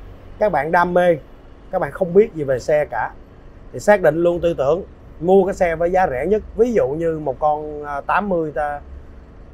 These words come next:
một con Accord mà tám mươi lăm cho tới tám tám thế hệ thứ ba bây giờ thì đâu đó nó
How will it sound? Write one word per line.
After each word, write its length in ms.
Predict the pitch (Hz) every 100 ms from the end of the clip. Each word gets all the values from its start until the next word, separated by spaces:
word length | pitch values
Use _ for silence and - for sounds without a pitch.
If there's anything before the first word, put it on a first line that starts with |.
| -
một 140 | 127 131
con 160 | 151 156
Accord 400 | 175 156 135 107
mà 100 | 127
tám 280 | 139 165 202
mươi 100 | 170
lăm 200 | 156 147
cho 80 | 147
tới 120 | 156
tám 240 | 170 175
tám 260 | 170 165 196
thế 160 | 185 131
hệ 200 | 110 -
thứ 100 | 185
ba 380 | 185 170 160 147
bây 120 | 143
giờ 260 | 131 120 113
thì 60 | 120
đâu 220 | 139 143
đó 400 | 139 147 170 190 185 - - - - - - - - - - - -
nó 100 | 156